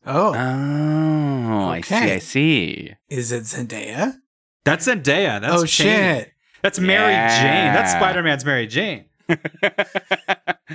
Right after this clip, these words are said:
Speaker 2: Okay, I'm, I can fuck with that. Finally, she arrives.
Speaker 3: Finally, she arrives.
Speaker 2: Thirty-one chapters in.
Speaker 3: She, she's got, uh,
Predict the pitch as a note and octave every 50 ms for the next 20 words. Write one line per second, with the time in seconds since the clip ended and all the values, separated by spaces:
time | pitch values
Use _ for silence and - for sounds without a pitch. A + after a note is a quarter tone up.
0 | E3+ E3+ - C3+ - - - D#3+ - - F#2+ F#2 G2+ C#3+ E3 - G2+ A#2+ - -
1 | - - A#2 F#2+ E2+ - F2 E2 - - - D#2 E2 G2+ C#3 - _ _ _ _
2 | _ _ _ _ - - A#2+ B2 D3+ D#3+ D3 A2 G2 F#2 F2 - - G2+ F#2 F2
3 | F#2 G2 A2 A2+ E2+ D#2 D#2 E2+ F2 - - - - - D#3+ F3+ G3 A#3+ C4 C4
4 | B3+ B3 B3 A3+ - - - G#3 G3 F#3 D3+ B2+ A#2+ A#2+ B2+ D#3+ G3+ D#3+ G#2 F#2+
5 | G2+ G2+ - - - - _ _ _ - G#2 G#2+ A2 A2 G#2+ G2+ G2 G2+ A2 A2
6 | G2+ - A2 G2 G#2+ - G2 F#2 D#2+ F2+ G2 G#2 E2 D#2 E2 F2+ F#2 _ _ -
7 | - - - - - D3 C#3+ C3+ C3 B2+ B2+ B2+ A#2 - - - - - - C#3+
8 | C#3 C3 C3 - D3 D3 D#3+ F3 F#3 F#3 F#3 F3+ - - - F3 E3 E3 D#3+ D#3+
9 | D#3 D#3 D3+ D3+ D3+